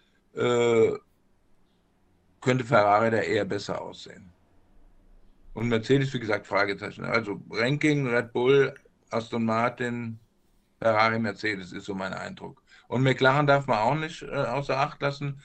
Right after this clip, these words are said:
weil auf Strecken wie Melbourne, Kanada oder auch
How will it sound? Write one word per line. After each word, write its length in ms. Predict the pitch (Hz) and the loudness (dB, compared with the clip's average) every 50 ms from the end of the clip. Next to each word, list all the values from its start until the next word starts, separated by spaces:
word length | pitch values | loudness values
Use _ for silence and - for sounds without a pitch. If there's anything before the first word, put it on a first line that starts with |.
| - - - - - - _ _ _ _ _ | -20 -20 -20 -20 -20 -20 _ _ _ _ _
weil 440 | - 120 120 120 127 131 127 117 90 | 0 2 4 4 4 4 2 2 0
auf 180 | - 104 117 113 | 0 -2 -2 -4
Strecken 420 | - - 131 131 135 135 143 135 | -4 -2 -2 -2 -2 -2 -2 -2
wie 200 | 131 127 113 107 | -2 -2 -2 -4
Melbourne, 500 | 110 117 117 117 131 143 143 139 135 135 135 | -2 0 0 2 2 2 0 0 -2 -2 -2
Kanada 540 | - 131 127 135 131 127 131 127 127 120 | -2 -2 0 0 0 2 2 2 2 2
oder 240 | 120 120 117 113 104 | 2 0 0 0 0
auch 160 | 110 117 - | 0 -4 -8